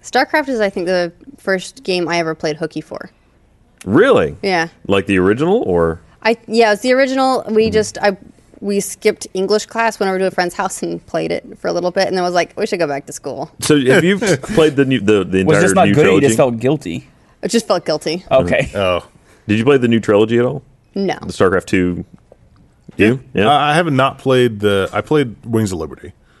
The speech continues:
Speaker 2: Okay,
Speaker 3: And
Speaker 2: so you haven't
Speaker 3: I
Speaker 2: played the subsequent two
Speaker 3: No,
Speaker 2: games.
Speaker 3: but did you see that they made a fucking fan-made M M O that went into open beta today?
Speaker 2: I did not.
Speaker 3: <laughs> Yeah. A couple years ago when Wings of Liberty came out, someone started working on a fan-made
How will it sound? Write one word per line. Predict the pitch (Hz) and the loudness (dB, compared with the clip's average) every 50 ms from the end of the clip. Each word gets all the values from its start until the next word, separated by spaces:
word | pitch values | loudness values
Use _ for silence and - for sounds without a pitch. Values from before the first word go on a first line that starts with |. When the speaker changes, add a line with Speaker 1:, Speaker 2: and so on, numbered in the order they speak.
| _ _ - | _ _ -2
Speaker 2:
Okay, | - 104 107 104 | 0 2 2 2
Speaker 3:
And | 92 | 2
Speaker 2:
so | 110 | 4
you | 117 117 | 4 4
haven't | 117 117 104 | 4 4 2
Speaker 3:
I | 92 | 2
Speaker 2:
played | 104 98 98 92 85 78 | 2 2 2 2 0 -2
the | 85 82 80 78 - - _ - | -2 -2 -2 -4 -6 -14 _ -20
subsequent | - - - 110 95 - - - - - - | -12 -4 -2 -2 -2 -2 -6 -10 -10 -6 -2
two | 117 | 0
Speaker 3:
No, | 127 131 | 0 0
Speaker 2:
games. | - - | 0 -2
Speaker 3:
but | - 101 | -6 -6
did | - 117 110 113 | -6 -6 -4 -4
you | 113 | -4
see | - - 147 147 | -2 0 0 0
that | 131 123 107 | 0 0 0
they | - 120 | 0 2
made | 110 113 117 123 127 117 | 2 2 2 2 2 0
a | 95 101 | -2 -6
fucking | - - 123 120 - 123 110 98 | -4 -4 -4 -2 -2 -4 -4 -4
fan-made | - - 117 110 110 113 117 113 113 101 | -4 -2 -2 -2 0 0 -2 -2 0 0
M | 107 107 | -2 -2
M | 107 101 | -2 -2
O | 101 104 110 120 135 131 - - - _ - | 0 0 0 0 -2 -4 -8 -16 -20 _ -4
that | 120 104 | -4 -2
went | 104 113 110 101 | -2 -2 -2 -2
into | 120 | 0
open | 117 120 113 120 104 | -2 -2 0 0 0
beta | 101 98 101 117 120 | 0 0 0 0 0
today? | - 147 139 147 160 170 156 - _ _ _ _ - - | 2 2 2 2 2 0 -4 -6 _ _ _ _ -6 -4
Speaker 2:
I | 98 104 | -4 -4
did | 98 - 104 95 | 0 -2 -2 -2
not. | 92 87 92 147 240 277 - - - - 107 98 | 0 0 0 2 2 0 0 -2 -6 -8 -8 -8
Speaker 3:
<laughs> | - - - - - - - | -8 -10 -14 -20 -14 -4 0
Yeah. | 240 190 156 - - 208 185 123 101 101 - - - 170 - | 0 0 0 0 0 0 0 2 0 -2 -4 -6 -10 -8 -8
A | - | -2
couple | - 175 170 170 156 | 0 0 2 2 2
years | 139 135 139 127 | 2 2 2 2
ago | 127 107 107 101 98 | 2 0 2 2 2
when | 101 101 101 | 0 0 -2
Wings | 110 110 104 | -2 -2 -2
of | 104 | 0
Liberty | 104 107 107 101 90 | 0 0 0 -2 -6
came | - - 101 92 90 | -6 -6 -8 -6 -4
out, | 87 87 82 | -4 -4 -4
someone | - 107 104 101 | -4 -6 -6 -4
started | - 117 101 101 | -2 -2 -2 -2
working | 92 92 95 92 - 95 87 | -2 -4 -4 -6 -6 -8 -10
on | 85 82 87 | -8 -8 -8
a | 90 | -10
fan-made | - - - 95 92 95 95 90 90 87 85 90 90 - | -10 -8 -6 -4 -4 -4 -4 -6 -6 -6 -6 -8 -10 -12